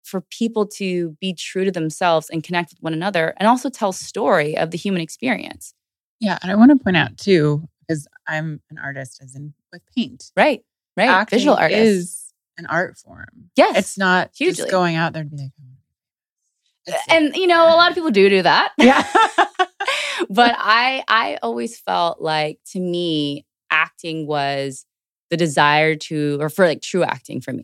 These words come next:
Speaker 1: 'Cause I feel like, you know, you got entertainers
Speaker 2: Mm-hmm.
Speaker 1: that are, like, they're, they're showmen, you know?
Speaker 2: Yeah.
Speaker 1: They're there, they, they get the gag, they're doing it, they're about it, they're entertaining. And then there's, like,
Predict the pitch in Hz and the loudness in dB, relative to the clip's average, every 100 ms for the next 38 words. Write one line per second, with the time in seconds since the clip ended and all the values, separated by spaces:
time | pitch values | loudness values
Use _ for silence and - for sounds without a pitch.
0 | - 214 240 240 320 330 240 208 202 - | -8 0 2 2 0 2 0 0 0 0
1 | 185 185 - 160 143 131 180 233 - 220 | 2 0 -2 -4 -2 -2 -4 -8 0 2
2 | 214 160 147 147 147 135 - - _ _ | 4 4 2 2 0 -2 -6 -18 _ _
3 | - 285 240 - 262 - 277 196 107 - | 4 4 4 0 0 2 0 0 -6 -8
4 | 214 226 220 214 240 240 240 233 226 220 | -2 2 6 6 6 4 6 6 4 2
5 | 233 233 233 226 240 233 190 175 175 170 | 0 -2 0 0 0 0 2 4 4 0
6 | 180 190 180 180 175 170 165 - _ 170 | -2 -6 -4 -2 0 0 0 -2 _ 2
7 | 202 190 143 87 - 190 220 208 170 123 | 2 4 2 0 0 2 2 0 -4 -10
8 | - - 175 180 180 170 165 156 151 165 | -12 -8 -4 -2 0 0 2 0 0 -2
9 | 156 | -2